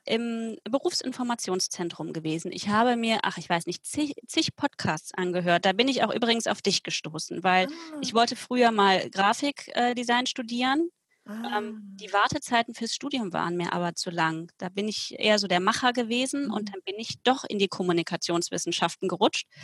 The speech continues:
Speaker 2: Mhm.
Speaker 1: Ähm, und dann dachte ich mir, „Ja, vielleicht machst du ja, vielleicht wirst du ja dann doch noch Illustrator. Das machst du eigentlich sowieso die ganze Zeit mit nebenbei und, äh, wäre doch was.“ Und dann kam ich so vom Hölzchen aufs Stöckchen. Ich hab überlegt, 'ne Schreinerlehre vielleicht zu machen, hab mich da
Speaker 2: Okay.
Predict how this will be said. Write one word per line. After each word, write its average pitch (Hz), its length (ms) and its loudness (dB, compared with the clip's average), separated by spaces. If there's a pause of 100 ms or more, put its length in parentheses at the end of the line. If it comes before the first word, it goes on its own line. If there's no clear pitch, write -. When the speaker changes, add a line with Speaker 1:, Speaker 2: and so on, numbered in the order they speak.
(120)
Speaker 2:
Mhm. 214 260 -4
Speaker 1:
Ähm, 208 200 4 (680)
und 233 60 0
dann 214 80 6
dachte 165 120 4
ich - 80 -6
mir, 196 100 6
„Ja, 190 100 8
vielleicht 233 300 0
machst 247 220 0
du 254 40 2
ja, 240 240 4
vielleicht 240 260 0
wirst 254 160 0
du 262 40 -2
ja - 40 -2
dann 254 140 2
doch 277 160 0
noch 294 280 4 (220)
Illustrator. 170 960 2
Das - 160 -2
machst 214 220 0
du - 60 -2
eigentlich 214 240 0
sowieso 240 300 -2
die 311 120 -2
ganze - 300 0
Zeit 196 300 -4
mit 190 160 -2
nebenbei 175 840 2
und, 180 240 -4
äh, 196 160 0 (680)
wäre 208 220 6
doch 165 240 0
was.“ 170 200 2
Und 202 160 0
dann 208 140 4
kam 262 240 4
ich 254 60 0
so 240 80 2
vom 226 260 2
Hölzchen 320 340 6
aufs - 220 2
Stöckchen. 240 560 2
Ich - 140 -4
hab 190 140 -4
überlegt, 185 460 0
'ne 220 100 0
Schreinerlehre 160 800 -2
vielleicht 160 400 -10
zu 175 100 -4
machen, 170 300 -6
hab 175 120 -10
mich - 160 -6
da 175 220 2
Speaker 2:
Okay. 196 240 -6